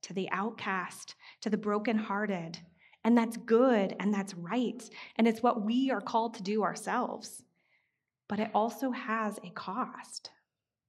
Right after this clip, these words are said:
Jesus is exemplifying what discipleship and living on mission looks like. It's pouring ourselves out for others. It's being available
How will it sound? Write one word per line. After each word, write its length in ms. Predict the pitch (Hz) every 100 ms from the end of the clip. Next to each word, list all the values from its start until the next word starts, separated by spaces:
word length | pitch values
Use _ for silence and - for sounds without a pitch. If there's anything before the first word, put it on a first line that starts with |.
| _ _ _ _ _ _ - _ _
Jesus 400 | - 240 240 254
is 140 | 254 220
exemplifying 1080 | 214 208 202 220 226 - 202 196 196 190 - - -
what 220 | - - -
discipleship 880 | 185 - 196 220 233 214 - 170 -
and 160 | 196 196
living 320 | 202 240 220
on 180 | 196 185
mission 420 | 190 190 196 175
looks 300 | 165 208 -
like. 460 | - - - - - _ _ _ _ _ _ _ -
It's 160 | 196 -
pouring 480 | - 226 247 247
ourselves 440 | 214 202 196 180 175
out 200 | 180 -
for 160 | 180
others. 600 | - 165 - - - - - _ _ _ 202
It's 180 | -
being 320 | - 220 226 226
available 680 | 196 196 233 247 226 180